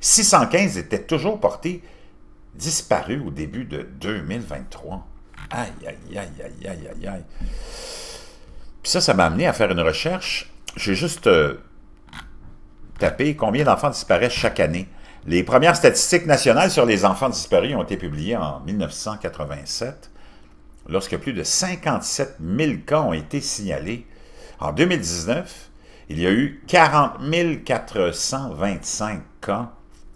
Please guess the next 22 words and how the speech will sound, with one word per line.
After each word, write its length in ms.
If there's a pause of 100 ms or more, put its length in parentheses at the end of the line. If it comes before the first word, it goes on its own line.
d'enfants 380
disparus. 580 (340)
Les 120
fugues 280
en 80
deux 120
mille 140
dix-neuf 380
représentaient 500
la 100
majorité 460
de 140
tous 320
les 180
rapports 480
d'enfants 500 (360)
disparus, 640 (260)
à 80
près 220
de 340 (180)
trente 360
mille. 260